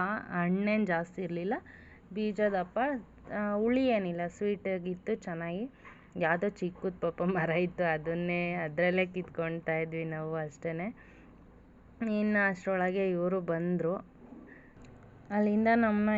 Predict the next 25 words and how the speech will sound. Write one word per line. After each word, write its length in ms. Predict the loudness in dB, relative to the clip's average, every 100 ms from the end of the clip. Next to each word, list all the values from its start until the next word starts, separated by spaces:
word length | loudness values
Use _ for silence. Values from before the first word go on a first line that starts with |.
| 2
ಎಂಟನೇ 280 | 0 0 0
ಮೈಲಿಗೆ 440 | 0 0 0 0 0
ನಮ್ಮನೆಯವ್ರು 440 | 0 -2 0 -2
ಡ್ರಾಪ್ 340 | -2 -2 -2
ಮಾಡ್ಬಿಟ್ಟು 580 | -4 -6 -6 -8 0 2
ಅವ್ರು 460 | 4 2 0 -4 -4
ಕಂಪ್ನಿ 300 | -4 -2 0
ಹತ್ರ 180 | -2 0
ಹೋಗ್ಬೇಕಿತ್ತು 680 | 0 0 -2 -6 -6 -6 -4
ಗೈಸ್, 560 | -2 -4 -4 -6 -4 -6 -12 -18 -18 -14 -4
ಅವ್ರ 220 | 0 2 2 2 2
ಆಫೀಸ್ 300 | 0 -6 -4
ಹತ್ರ, 220 | -6 -2 0
ಅಲ್ಲಿಗೆ 240 | 0 0
ಹೋಗ್ತಾ 440 | 0 0 -2 -4 -4
ಇದ್ದಾರೆ. 360 | -2 -2 -2 -4 -18 -20 -16 -6
ಇನ್ನು 340 | -2 0 0
ನಾನು, 420 | 0 0 0 -2
ಹೇಮಂತ್, 520 | -2 -2 -2 -2 -2 -2
ಅಮ್ಮ, 240 | -2 -2 -4 -6 -6
ಜಶ್ವಂತ 540 | -6 -4 -4 -4 0
ನಾಲ್ಕು 480 | 2 2 2 0 -2
ಜನ 260 | -2 -2 -2 -2 -2
ಆಟೋ 240 | -4 -2 0
ಹಿಡ್ಕೊಂಡು 520 | -2 -4 -4 -2 -4